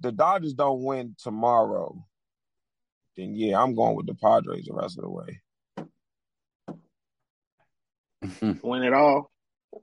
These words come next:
Speaker 1: To win the National League. They ain't
Speaker 3: Oh.
Speaker 1: really,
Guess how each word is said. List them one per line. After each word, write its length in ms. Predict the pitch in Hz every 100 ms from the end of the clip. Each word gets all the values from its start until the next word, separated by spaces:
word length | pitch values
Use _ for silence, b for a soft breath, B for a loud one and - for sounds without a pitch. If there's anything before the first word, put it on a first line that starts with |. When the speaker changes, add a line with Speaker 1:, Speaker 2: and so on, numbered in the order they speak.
| _ _ _ _ _ _ _ _ _ _ _ _ _ _ - 113 107 101
Speaker 1:
To 140 | 101
win 220 | 113 135 120
the 100 | 104
National 500 | 123 120 - - 104
League. 300 | 101 90 - _ _ _ _ _ _ -
They 140 | 131
ain't 80 | 127
Speaker 3:
Oh. 60 | 113
Speaker 1:
really, 200 | 110